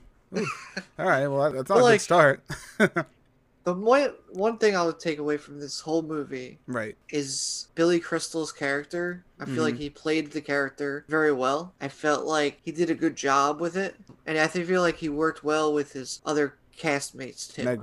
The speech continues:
Speaker 2: feel like
Speaker 1: Ryan, yeah.
Speaker 2: Yeah, they worked very well together.
Speaker 1: So there's ingredients that go into an excellent romantic comedy,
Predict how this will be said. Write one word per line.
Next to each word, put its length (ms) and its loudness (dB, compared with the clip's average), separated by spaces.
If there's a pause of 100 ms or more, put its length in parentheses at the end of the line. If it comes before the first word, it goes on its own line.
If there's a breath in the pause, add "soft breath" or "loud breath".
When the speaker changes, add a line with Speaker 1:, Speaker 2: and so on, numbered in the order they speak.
(120)
Speaker 2:
feel 80 0
like 180 0
Speaker 1:
Ryan, 120 -12 (120)
yeah. 300 -6 (240)
Speaker 2:
Yeah, 260 0
they 120 0
worked 300 -2
very 260 2
well 240 0
together. 460 -8
Speaker 1:
So 240 -6
there's 240 -2
ingredients 640 2
that 180 0
go 200 2
into 340 -2 (240)
an 100 -10
excellent 400 -4
romantic 420 -2
comedy, 460 -4